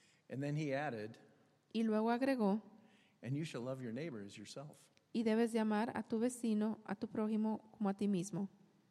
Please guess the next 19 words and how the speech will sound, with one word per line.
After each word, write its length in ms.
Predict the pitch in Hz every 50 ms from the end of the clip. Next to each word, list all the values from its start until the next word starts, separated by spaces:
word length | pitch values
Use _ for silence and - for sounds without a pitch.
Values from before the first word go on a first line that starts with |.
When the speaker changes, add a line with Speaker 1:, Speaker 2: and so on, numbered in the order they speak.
| _ _ _ _ _ _ _ _ _ _ _ _ _ _ _ _ _ _ _ _ _ _ _ _ _ _ _ _ _ _ _ _ _ _ _ _ _ _ _ _ _ _ _ _ _ - - - - _ _ _ _ _ _ _ 113
Speaker 1:
Okay, 220 | 113 107 - 110
so 160 | 101 - - 101
back 280 | 110 139 139 143 143
to 100 | - 131
this 180 | 113 107 104 -
sentence. 720 | - - - 123 110 104 - 104 101 98 - - - 107 - _ _ _ _ _ _ _ _
Speaker 2:
Entonces, 420 | 220 233 220 - 240 214 220 220
de 80 | 214 226
regreso 460 | 220 214 220 220 208 226 240 - 285
a 80 | 269 233
esta 180 | 226 - 233
oración. 500 | 220 214 214 220 214 - 208 190 196 233 262 - - - - _ _ _ - - - - - _ _ _ _ _ _ _ _ _ _ _ _ _ _ _ _ _ _ _ _ _ _ _ _ _ _ - - - - _ _ - _ _ _ _ _ _ _ _ _ _ _ _ _ _ _ _ _ _ _ _ _ _ _ _ - _ _ _ _ _ _ _ _ _
Speaker 1:
So 160 | - - 123
we're 180 | 127 170 180
commanded 500 | 170 180 160 156 160 160 151 139 127 113 -
to 80 | -
love 300 | 113 110 123 135 143 131 123
God 300 | 123 117 113 113 113 113 110 113 110
supremely. 840 | - - - - - - - - 151 143 127 107 92 82 80 76